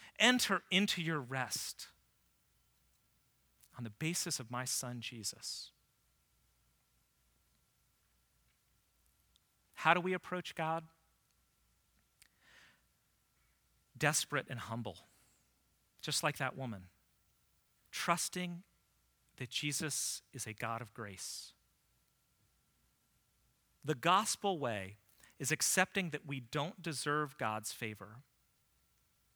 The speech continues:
that salvation, whether it's physical or emotional or spiritual or eternal,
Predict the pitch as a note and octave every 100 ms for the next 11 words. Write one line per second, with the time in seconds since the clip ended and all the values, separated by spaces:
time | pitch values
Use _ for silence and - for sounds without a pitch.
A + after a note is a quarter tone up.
0 | _ _ _ _ _ _ _ _ - D3+
1 | - - D#3+ D#3 F3+ F#3 - B2 B2 C3
2 | C3+ - - - E3 F3 - E3 D#3+ -
3 | A#2+ B2 C3+ D3+ - D#3+ D3 D3+ - _
4 | B2 - - D#3 D#3 - D3 - D#3 F3
5 | - F3 C#3+ G#2+